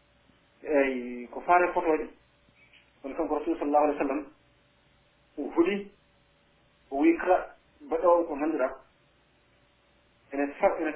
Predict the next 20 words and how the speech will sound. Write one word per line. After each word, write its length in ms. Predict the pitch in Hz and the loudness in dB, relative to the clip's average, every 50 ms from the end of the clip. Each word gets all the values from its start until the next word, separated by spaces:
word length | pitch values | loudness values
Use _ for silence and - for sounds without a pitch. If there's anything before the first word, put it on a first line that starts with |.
| - | -4
fewna 220 | - 180 180 175 170 170 | -2 -2 -2 -2 -4 -4
tagore 280 | - 165 143 160 156 156 151 | -4 0 0 2 2 0 0
Allah, 140 | 151 147 - | -2 -4 -6
ko 100 | - 156 | -4 -4
nanndi 160 | 156 160 160 | -2 0 0
e 60 | 156 - | -2 -2
tagore 240 | 175 160 160 156 156 151 | -2 0 2 2 2 2
Allah, 200 | 151 151 156 - - - | 0 -2 -4 -8 -10 -10
ene, 100 | 147 143 143 143 | -8 -6 -6 -4
ene 180 | 143 139 139 - | -6 -6 -6 -2
fewna 240 | - 170 160 156 147 | 0 0 2 2 2
heen, 180 | 143 139 139 139 - | 0 -2 -2 -4 -8
yani 260 | 135 127 139 135 135 | -12 -12 -12 -12 -12
taswir, 380 | - 151 - - 147 143 143 - - _ _ _ _ - | -12 -14 -10 -6 -6 -6 -6 -8 -12 _ _ _ _ -8
ene 80 | 127 127 | -6 -2
mba-, 220 | 123 151 165 - | 0 0 0 0
ene 120 | 147 139 135 127 - - 147 139 | -2 -4 -6 -6 -8 -10 -14 -4
mbaɗoo 360 | - 147 151 156 147 143 139 135 | -2 -2 0 0 0 -2 -2 -6
mbaadi 300 | 127 135 156 160 160 147 147 | -2 0 0 2 2 0 -2
jinoowo 360 | 143 143 139 123 117 120 | -4 -4 -4 -4 -6 -8